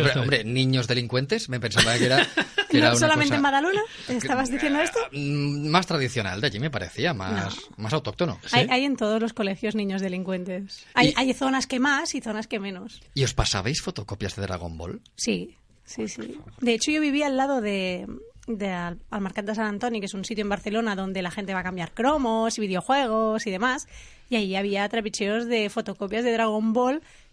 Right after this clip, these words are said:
Speaker 3: cromos, o sea, yo he vivido todo esto porque lo tenía debajo de casa.
Speaker 1: Qué bueno. Es que, claro,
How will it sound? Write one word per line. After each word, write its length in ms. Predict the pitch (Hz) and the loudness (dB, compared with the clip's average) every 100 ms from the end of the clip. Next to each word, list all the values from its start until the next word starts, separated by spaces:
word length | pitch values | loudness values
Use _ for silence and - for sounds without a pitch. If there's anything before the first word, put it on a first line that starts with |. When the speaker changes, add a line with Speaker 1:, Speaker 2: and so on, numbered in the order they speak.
| - | -2
Speaker 3:
cromos, 580 | 262 262 262 269 277 | 2 4 4 2 0
o 20 | 220 | 0
sea, 160 | 220 | 0
yo 180 | 202 214 | 0 0
he 100 | - | 0
vivido 360 | 226 240 247 247 | 0 0 0 0
todo 220 | 247 240 | 2 2
esto 180 | 240 302 | 2 -2
porque 180 | 254 220 | -4 -4
lo 100 | 196 | -4
tenía 200 | 196 208 | -4 -2
debajo 300 | 254 277 247 | -2 -2 -2
de 100 | 190 | -2
casa. 360 | 240 - 185 - - | -2 -4 -8 -10 -12
Speaker 1:
Qué 160 | - 135 | -4 -2
bueno. 480 | 104 92 135 87 - | -2 -2 -4 -6 -10
Es 140 | - 110 | -8 -4
que, 80 | 131 | 0
claro, 240 | 135 170 | 2 2